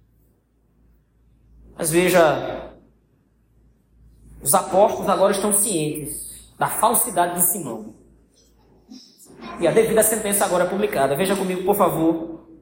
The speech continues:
a partir do versículo vinte. Depois da proposta desonesta de Simão, Pedro, porém, lhe respondeu:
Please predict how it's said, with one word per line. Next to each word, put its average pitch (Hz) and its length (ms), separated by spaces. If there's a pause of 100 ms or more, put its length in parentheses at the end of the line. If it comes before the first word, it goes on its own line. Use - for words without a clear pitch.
(560)
a 147 60
partir 170 200
do 185 60
versículo 180 440
vinte. 165 580 (600)
Depois 165 320
da 202 100
proposta - 1160 (760)
desonesta 180 800 (840)
de 165 120
Simão, 185 640 (220)
Pedro, 262 360
porém, 196 300
lhe 226 60
respondeu: 151 800